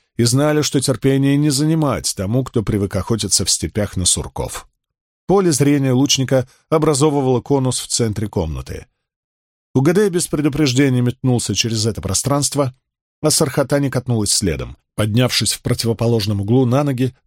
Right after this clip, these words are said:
с грациозностью танцовщицы. Теперь на этом пятачке безопасности их не могла задеть ни одна стрела. Талуй стоял на противоположной стороне. Вместе со своими сыновьями он отыскал убежище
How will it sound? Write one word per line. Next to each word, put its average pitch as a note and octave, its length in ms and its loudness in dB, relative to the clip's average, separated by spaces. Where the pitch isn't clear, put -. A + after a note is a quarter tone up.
с G#2+ 120 -6
грациозностью A#2+ 760 2
танцовщицы. - 760 -2
Теперь G3+ 320 0
на F#3+ 80 0
этом F3+ 240 -2
пятачке E3 460 0
безопасности C#3 800 0
их C3 320 -2
не C3 100 2
могла B2 380 2
задеть A2+ 640 -2
ни D#3 120 2
одна G2+ 340 0
стрела. E2+ 540 -4
Талуй F#3 300 2
стоял F3+ 380 2
на D#3 120 0
противоположной C3+ 760 0
стороне. G#2 500 -6
Вместе C3 440 2
со C#3 120 0
своими B2+ 300 0
сыновьями C3 540 2
он C3+ 140 2
отыскал C3 460 0
убежище C3 600 0